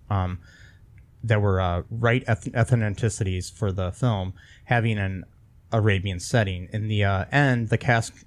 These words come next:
was comprised of Arab, Middle Eastern, um, Central Asian, um, Southern Asian, um, descent actors. Um,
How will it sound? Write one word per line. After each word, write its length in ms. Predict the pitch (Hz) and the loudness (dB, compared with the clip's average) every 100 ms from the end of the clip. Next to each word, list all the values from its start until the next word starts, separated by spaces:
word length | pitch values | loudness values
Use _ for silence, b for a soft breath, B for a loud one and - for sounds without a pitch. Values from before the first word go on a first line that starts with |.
| - | -10
was 120 | 107 - | -8 -2
comprised 640 | 120 - 110 107 98 - - | -2 2 2 2 0 -4 -2
of 360 | 101 98 92 - b b b b b - - _ _ - | 0 0 -2 -6 b b b b b -20 -20 _ _ 0
Arab, 380 | 131 131 127 113 | 2 2 2 2
Middle 260 | 117 120 | 2 4
Eastern, 460 | 113 - 123 113 110 | 4 2 0 0 -2
um, 240 | 101 98 | -2 -4
Central 380 | 92 123 113 110 | -2 -2 0 0
Asian, 480 | 107 101 107 104 104 | 0 0 -2 -6 -6
um, 340 | 95 92 92 92 | -4 -4 -6 -10
Southern 380 | - 123 113 | 0 2 2
Asian, 540 | 104 98 101 95 95 - - - - - - - | 2 0 0 -4 -6 -10 -16 -20 -20 -20 -20 -6
um, 260 | 98 92 | -4 -2
descent 340 | 92 - 98 87 | -4 -2 -2 -2
actors. 440 | 90 - - - - B B B - | -4 -4 -6 -8 -14 B B B 0
Um, 380 | 101 95 92 | 2 2 -2